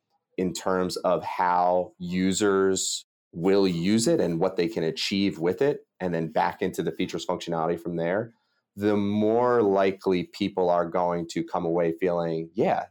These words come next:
that's not that hard. I can do that. That fits what we're trying to do here."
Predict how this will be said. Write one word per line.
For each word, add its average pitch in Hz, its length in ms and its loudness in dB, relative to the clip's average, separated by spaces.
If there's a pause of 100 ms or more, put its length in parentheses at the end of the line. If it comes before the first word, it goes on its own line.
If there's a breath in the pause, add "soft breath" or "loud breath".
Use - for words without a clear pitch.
that's - 200 0
not 165 200 0
that 76 160 0
hard. 78 440 0
I 127 120 2
can 123 200 -4
do 78 160 -2
that. 80 300 0
That 123 220 -2
fits 113 220 -2
what - 180 -2
we're 85 80 -2
trying 80 320 -4
to 78 80 -4
do 78 180 -4
here." 80 420 -2